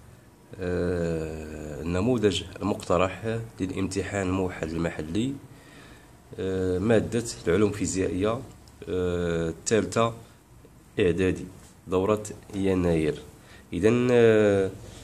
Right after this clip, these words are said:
كيف ما تلاحظوا هنايا، دونك هاد التمرين الأول، املأ الفراغ بما يناسب.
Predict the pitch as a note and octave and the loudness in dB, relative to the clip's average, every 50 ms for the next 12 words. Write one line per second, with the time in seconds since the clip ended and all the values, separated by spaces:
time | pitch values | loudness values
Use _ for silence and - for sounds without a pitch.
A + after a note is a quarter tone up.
0 | - - - - - - G#2 A2 G#2 G2+ G2+ G2 G2 F#2 E2+ E2+ F2+ G2 F2+ E2+ | -18 -18 -18 -12 -10 -6 0 2 4 4 4 4 2 2 0 2 0 0 2 2
1 | F2 F2+ G2+ B2 C3+ A2 G#2 G2 G2+ - - F2 E2+ E2+ F2 E2+ E2+ E2+ E2+ E2 | 4 4 4 4 4 2 0 -4 -2 0 0 0 0 2 2 2 4 4 4 2
2 | D#2+ D#2 - - - - - - - - - F#2+ F#2 F#2 F#2 F#2 - - - D#2+ | 0 -2 -4 -8 -14 -16 -16 -16 -16 -8 -4 -2 0 0 0 -2 -4 -4 -4 -4
3 | D#2+ F#2 A#2 C#3+ E3 E3 - - - - - - - - - - _ - _ - | -2 -2 -2 -2 -4 -6 -12 -16 -20 -20 -20 -20 -20 -20 -20 -20 _ -20 _ -20
4 | - - - - - - - - - - - - - - - - - A2 G#2+ A2+ | -20 -20 -20 -20 -20 -20 -12 -8 -8 -8 -8 -10 -16 -20 -18 -6 -2 2 2 2
5 | - A#2 G#2 - A2 G#2 G2+ F2+ E2+ D#2+ F2+ F#2 F2+ E2+ E2 D#2+ D#2 D#2 D2+ - | 2 0 -2 0 2 4 4 4 4 2 2 4 4 4 4 4 2 0 -2 -2
6 | - C3 C3 C#3+ D3+ D3 | -4 -4 0 0 0 0